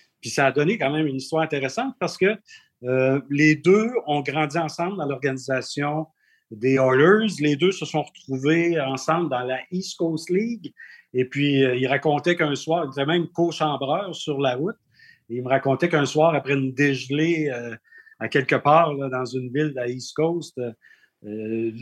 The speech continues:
dans leur chambre d'hôtel, ils étaient très découragés. Puis ils se disaient, « Ouf, la Ligue nationale, c'est loin pour nous, là, tu sais. » Puis bon, euh, quelques années plus tard, Skinner se retrouve au match des étoiles et Desharnais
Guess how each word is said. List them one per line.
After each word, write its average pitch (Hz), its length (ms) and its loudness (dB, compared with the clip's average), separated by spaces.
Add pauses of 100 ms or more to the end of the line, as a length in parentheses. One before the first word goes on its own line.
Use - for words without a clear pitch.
dans 131 120 2
leur 127 140 0
chambre 135 220 0
d'hôtel, 143 420 2
ils 135 40 -2
étaient 127 200 -6
très - 280 0
découragés. 135 680 0
Puis 123 100 -8
ils 117 40 -10
se 117 60 -14
disaient, « 123 240 -4
Ouf, 147 300 -4
la 120 120 -4
Ligue 131 160 -6
nationale, 135 460 0
c'est 127 260 0
loin 135 240 0
pour 127 220 -8
nous, 170 220 2
là, 160 180 2
tu 160 140 -10
sais. » 190 140 -8 (500)
Puis 113 340 0
bon, 131 320 6
euh, 113 400 2
quelques 131 320 0
années 131 140 0
plus - 100 -12
tard, 143 380 0
Skinner 147 580 2
se - 160 -10
retrouve 139 560 -2 (340)
au 123 100 -2
match 143 260 2
des 131 100 0
étoiles 160 440 0
et 131 420 0
Desharnais 135 680 -2